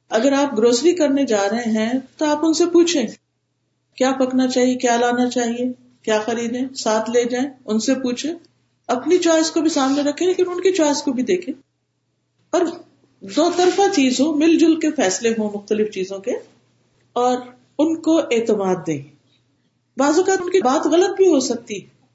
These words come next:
تو اس صورت میں آپ ایک غلط بات کو کس طرح ریجیکٹ کریں گے، کس طرح آپ اس کا انکار کریں گے، یہ بھی طریقہ آنا چاہیے کہ ان کا دل بھی نہ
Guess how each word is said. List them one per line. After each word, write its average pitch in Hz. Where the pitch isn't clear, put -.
تو 311
اس 339
صورت 359
میں 359
آپ 269
ایک 294
غلط 240
بات 208
کو 277
کس 269
طرح 247
ریجیکٹ 202
کریں 196
گے، 226
کس 233
طرح 269
آپ 240
اس 214
کا 226
انکار 196
کریں 208
گے، 247
یہ 254
بھی 262
طریقہ 208
آنا 175
چاہیے 156
کہ 247
ان 220
کا 220
دل 196
بھی 196
نہ 220